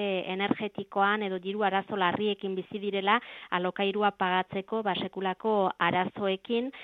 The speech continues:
eta, e, beraz, diote datu hau ez dela inoiz izan hain, e, larria, eta horrek eskatzen, e, dituela geroz eta gehiago. E, hamar urtez ehuneko berrogeita hamarrez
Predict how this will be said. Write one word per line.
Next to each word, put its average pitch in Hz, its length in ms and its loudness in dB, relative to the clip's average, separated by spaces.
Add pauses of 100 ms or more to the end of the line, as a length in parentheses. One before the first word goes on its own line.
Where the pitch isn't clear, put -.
(260)
eta, 185 840 2
e, 170 640 -2
beraz, 175 300 0
diote 185 440 -4
datu 196 300 0
hau 208 160 4
ez 190 120 0
dela 202 200 -2
inoiz 220 320 0
izan 190 380 -2
hain, 196 360 -2
e, 185 140 -4
larria, 202 540 2 (340)
eta 196 640 4
horrek 196 380 0
eskatzen, 202 480 -4
e, 180 180 -2
dituela 208 560 0
geroz 214 320 0
eta 160 720 -2
gehiago. 170 540 0 (420)
E, 170 640 0 (180)
hamar 202 320 4
urtez 226 300 -2 (100)
ehuneko 208 480 -2
berrogeita 208 540 0
hamarrez 220 420 0